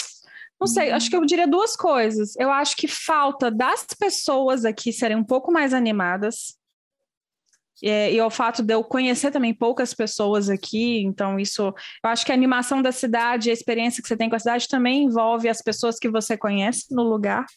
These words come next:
porque aí você sai junto, você fa-, a, a gente faz um próprio, nossa própria programação com os nossos amigos, né?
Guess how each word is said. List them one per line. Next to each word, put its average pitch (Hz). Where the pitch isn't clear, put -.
porque 214
aí 202
você 208
sai 202
junto, 233
você 208
fa-, 214
a, 196
a 208
gente 233
faz 247
um 254
próprio, 262
nossa 254
própria 285
programação 262
com 233
os 214
nossos 214
amigos, 196
né? 233